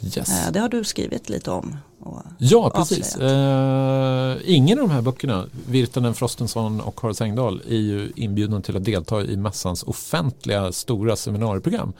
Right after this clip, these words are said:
Speaker 2: Men där är det svårt att komma in.
Speaker 1: Det är svårt att komma in, och det kostar lite pengar för förlagen också. De måste
Speaker 2: Men du
Speaker 1: faktiskt
Speaker 2: ser det
Speaker 1: fixa
Speaker 2: här,
Speaker 1: upp lite.
Speaker 2: du har sett det här som en,
Speaker 1: Ja, det här är
Speaker 2: ett
Speaker 1: naturligtvis
Speaker 2: tecken.
Speaker 1: ett försök att tysta de här böckerna.
Speaker 2: <laughs> Naturligtvis.
Speaker 1: Så därför har vi istället bjudit in dem till Aftonbladets monter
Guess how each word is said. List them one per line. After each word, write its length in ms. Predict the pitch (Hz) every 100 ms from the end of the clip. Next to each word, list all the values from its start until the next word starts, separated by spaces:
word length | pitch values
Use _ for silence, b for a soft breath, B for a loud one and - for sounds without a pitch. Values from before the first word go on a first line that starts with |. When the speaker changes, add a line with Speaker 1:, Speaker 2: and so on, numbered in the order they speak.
| B
Speaker 2:
Men 140 | 196
där 120 | 160 151
är 60 |
det 80 | 87
svårt 260 | - - -
att 60 |
komma 160 | - -
in. 100 | 151 B B B -
Speaker 1:
Det 300 | 175 202 233
är 40 |
svårt 340 | - 294 311 -
att 40 |
komma 120 | 247
in, 100 | 233
och 120 | 147
det 60 | 127
kostar 300 | - 120 -
lite 200 | 120 -
pengar 360 | - 156 196 151
för 100 | 95
förlagen 520 | 113 110 254 - -
också. 220 | - -
De 120 | 113
måste 160 | 175 180
Speaker 2:
Men 60 |
du 60 | 190
Speaker 1:
faktiskt 180 | 202 -
Speaker 2:
ser 80 | 185
det 60 |
Speaker 1:
fixa 120 | 185 175
Speaker 2:
här, 60 |
Speaker 1:
upp 60 | -
lite. 200 | - -
Speaker 2:
du 80 | 196
har 60 |
sett 240 | 185 165 -
det 60 |
här 100 | 156
som 220 | 156 151 143
en, 180 | 147 -
Speaker 1:
Ja, 220 | 123 160
det 100 | 147
här 140 | 147
är 40 | 160
Speaker 2:
ett 80 | 143
Speaker 1:
naturligtvis 340 | 123 120 123
Speaker 2:
tecken. 140 | 135
Speaker 1:
ett 60 | 110
försök 280 | 123 120 110
att 100 | 95
tysta 380 | 120 - - 123
de 100 | 104
här 80 | 95
böckerna. 320 | 95 - 90 175 226
Speaker 2:
<laughs> 160 | 180
Naturligtvis. 720 | 240 - 190 202 165 147 - B B B -
Speaker 1:
Så 160 | 185
därför 600 | 175 180 240 262 196 190
har 80 | 185
vi 60 | 170
istället 240 | 156 123
bjudit 300 | 135 127 123
in 140 | 113
dem 180 | 101 101
till 220 | 92 92 98
Aftonbladets 680 | - - 95 98 107 -
monter 960 | 110 98 120 214 214 - - 60 55